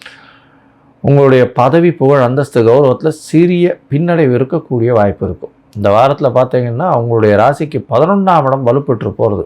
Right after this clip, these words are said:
ஏன்னா மூன்று கிரகங்கள் பதினொன்னாம் இடத்துல இருக்கிறது பெரிய விசேஷம். புதன், சூரியன் மற்றும் கேது,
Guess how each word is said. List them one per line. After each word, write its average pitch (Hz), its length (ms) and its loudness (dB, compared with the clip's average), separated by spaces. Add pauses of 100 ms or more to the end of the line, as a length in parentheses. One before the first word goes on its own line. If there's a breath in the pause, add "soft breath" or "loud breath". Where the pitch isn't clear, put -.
(120)
ஏன்னா 107 320 -2
மூன்று 165 460 2
கிரகங்கள் 135 540 0
பதினொன்னாம் 117 480 -2
இடத்துல 104 220 -4
இருக்கிறது 120 320 -4
பெரிய 113 260 -2
விசேஷம். 117 400 -4 (1120 loud breath)
புதன், 190 420 2
சூரியன் 165 680 0
மற்றும் 139 440 -2
கேது, 123 440 -2